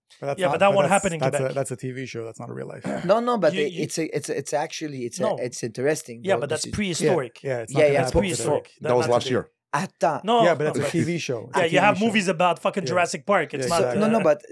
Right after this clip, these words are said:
Speaker 3: but, but
Speaker 2: <laughs>
Speaker 3: just
Speaker 2: That's science
Speaker 3: who-,
Speaker 2: fiction
Speaker 3: so
Speaker 2: right there.
Speaker 3: whoever,
Speaker 1: It's very science
Speaker 3: whoever
Speaker 1: fiction nowadays.
Speaker 3: give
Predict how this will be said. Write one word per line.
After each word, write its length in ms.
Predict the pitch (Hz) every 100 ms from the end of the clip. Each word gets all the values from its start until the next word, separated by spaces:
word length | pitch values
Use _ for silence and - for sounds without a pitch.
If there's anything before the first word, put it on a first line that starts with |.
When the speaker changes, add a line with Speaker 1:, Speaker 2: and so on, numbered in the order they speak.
| 147
Speaker 3:
but, 400 | 160 - - 147
but 140 | 156
Speaker 2:
<laughs> 80 | -
Speaker 3:
just 80 | 147
Speaker 2:
That's 180 | 202 -
science 260 | 196 190 185
Speaker 3:
who-, 40 |
Speaker 2:
fiction 300 | 220 - -
Speaker 3:
so 100 | 170
Speaker 2:
right 120 | 151
there. 140 | 151 156
Speaker 3:
whoever, 580 | 208 233 220 175 170 190
Speaker 1:
It's 80 | 117
very 200 | 135 120
science 100 | 185
Speaker 3:
whoever 240 | 196 175
Speaker 1:
fiction 160 | 156 131
nowadays. 380 | 165 175 160 131
Speaker 3:
give 120 | 123